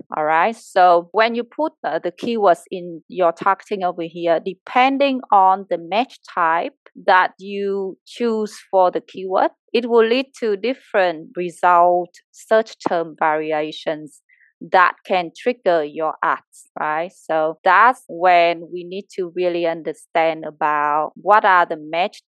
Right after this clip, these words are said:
types that we have in Amazon P P C and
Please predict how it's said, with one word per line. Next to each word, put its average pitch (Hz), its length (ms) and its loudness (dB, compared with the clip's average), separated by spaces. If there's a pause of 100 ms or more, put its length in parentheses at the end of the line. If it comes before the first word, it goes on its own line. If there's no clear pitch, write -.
types 151 600 -4 (180)
that 151 320 0 (120)
we 165 140 -8
have 185 320 2 (120)
in 160 240 -14
Amazon 156 440 -10
P - 120 -20
P 156 80 -14
C 269 400 -4
and 160 140 -4